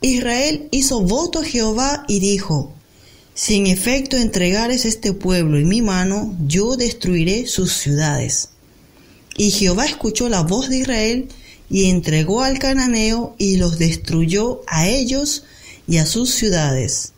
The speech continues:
y llamó el nombre de aquel lugar Horma. Después partieron del monte de Hor,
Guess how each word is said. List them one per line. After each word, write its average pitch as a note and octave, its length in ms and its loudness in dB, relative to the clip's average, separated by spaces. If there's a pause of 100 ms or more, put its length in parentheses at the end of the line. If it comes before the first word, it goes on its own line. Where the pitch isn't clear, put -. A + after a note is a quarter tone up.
(100)
y F#3 200 4
llamó D#3+ 420 2
el G3+ 140 0
nombre D3+ 500 2
de C#3+ 100 -2
aquel A3 360 0
lugar A#3+ 540 -2 (460)
Horma. F3 840 0 (1160)
Después B3 840 0 (180)
partieron C4+ 540 0
del A3 160 2
monte A#3 420 2
de E3 300 0
Hor, E3+ 560 0